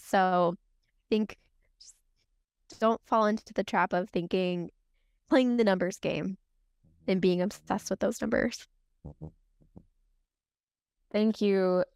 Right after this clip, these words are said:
Speaker 2: so much, Bob and Rachel, for, for your work on behalf of Partners for Sacred Places and for your work on behalf of congregations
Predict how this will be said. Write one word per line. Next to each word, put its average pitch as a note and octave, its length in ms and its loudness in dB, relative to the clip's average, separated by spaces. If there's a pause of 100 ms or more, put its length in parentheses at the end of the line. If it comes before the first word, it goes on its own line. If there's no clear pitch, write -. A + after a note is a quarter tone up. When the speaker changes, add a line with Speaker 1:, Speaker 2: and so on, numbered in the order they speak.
(180)
Speaker 2:
so A3+ 240 0
much, G#3 240 0
Bob F3+ 180 2
and F3+ 100 0
Rachel, F3 640 0 (120)
for, F3+ 440 2 (120)
for G3+ 100 0
your F#3+ 280 2
work E3+ 480 -2
on E3 260 -2
behalf E3 640 0
of D#3+ 440 0 (640)
Partners F3 380 0
for E3+ 120 -4
Sacred - 380 -6
Places A3 600 2 (440)
and F3+ 160 0
for G3 100 0
your F3+ 160 4
work E3+ 340 0 (100)
on E3+ 180 0
behalf E3+ 340 -4
of E3+ 140 -8
congregations D#3+ 1200 -2